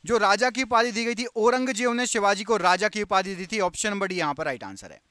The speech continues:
भारत का सबसे पुराने निवासी किसे माना जाता है? तो भारत के सबसे पुराने निवासी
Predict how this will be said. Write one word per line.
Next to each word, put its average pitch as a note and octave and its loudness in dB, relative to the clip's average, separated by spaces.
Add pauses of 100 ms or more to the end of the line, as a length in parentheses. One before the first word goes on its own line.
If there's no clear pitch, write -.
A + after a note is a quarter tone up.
(640)
भारत G#3 4
का D4 2
सबसे C#4 -4
पुराने A#3+ -2
निवासी G#3 0
किसे A#3+ -6
माना A3 -2
जाता G#3+ 0
है? A3 2 (240)
तो G3+ -2
भारत G#3+ 2
के C4+ -4
सबसे A#3+ -2
पुराने A3+ 0
निवासी G3 -2